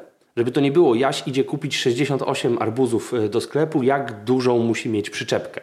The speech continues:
Nikt przecież tak nie robi. W związku z tym muszą to być adekwatne, rzeczywiste problemy. E, najlepiej takie, z którymi mierzą się, e, osoby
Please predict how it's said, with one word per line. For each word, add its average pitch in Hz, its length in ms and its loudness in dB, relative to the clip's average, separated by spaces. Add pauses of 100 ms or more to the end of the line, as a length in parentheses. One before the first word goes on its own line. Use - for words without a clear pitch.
(840)
Nikt - 360 -2 (300)
przecież - 540 -8
tak - 200 -8
nie 107 100 -4
robi. 82 240 -10 (300)
W - 300 -20
związku 131 240 -2
z 151 40 -6
tym 151 100 2
muszą 147 240 0
to 135 100 -2
być 135 140 -8
adekwatne, 143 580 -2
rzeczywiste 139 640 -4
problemy. 117 640 -2 (360)
E, 110 120 -10 (360)
najlepiej 156 420 2
takie, 185 420 -4
z - 80 -8
którymi 180 380 2
mierzą 175 480 4
się, 117 320 0 (280)
e, 101 500 -6
osoby 110 720 -2